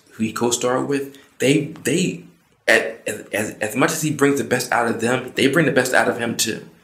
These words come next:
Because Daisy Ridley, like, to me, I, I know Adam Driver is, is an excellent actor, but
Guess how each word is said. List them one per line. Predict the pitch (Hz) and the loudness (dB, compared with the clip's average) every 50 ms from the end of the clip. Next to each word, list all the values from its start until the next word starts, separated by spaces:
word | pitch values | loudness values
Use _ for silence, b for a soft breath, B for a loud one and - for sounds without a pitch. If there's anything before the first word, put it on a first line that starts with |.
| b b b b b | b b b b b
Because | b 120 107 - | b -2 -2 2
Daisy | - 139 156 190 185 156 131 | 4 4 4 4 4 2 0
Ridley, | - - 151 165 - - - - - - - - | 2 2 2 2 2 0 -4 -6 -8 -12 -12 -10
like, | 110 110 - - B B B B B B B B B - | -10 -10 -10 -12 B B B B B B B B B -6
to | - 110 | -2 0
me, | 131 151 165 - | 2 2 2 2
I, | - 117 - - B B B B B B B B B | 0 -2 -6 -8 B B B B B B B B B
I | 131 | 2
know | 175 214 202 - | 4 4 4 4
Adam | 143 147 143 143 139 | 4 4 4 2 2
Driver | - 131 120 127 135 135 139 139 135 139 - - - - - - - | 2 0 2 2 2 2 2 2 2 0 -2 -6 -8 -12 -12 -6 -4
is, | 113 110 - | -4 -4 -2
is | - - - - | -4 -4 -2 -2
an | - - | -2 -2
excellent | - - - 107 - 110 | -2 -2 -2 0 0 0
actor, | 117 107 - 117 113 113 - B B B B B - | 0 -2 -4 -8 -10 -12 -14 B B B B B 0
but | - - - - - - - | 2 2 2 0 -6 -12 -18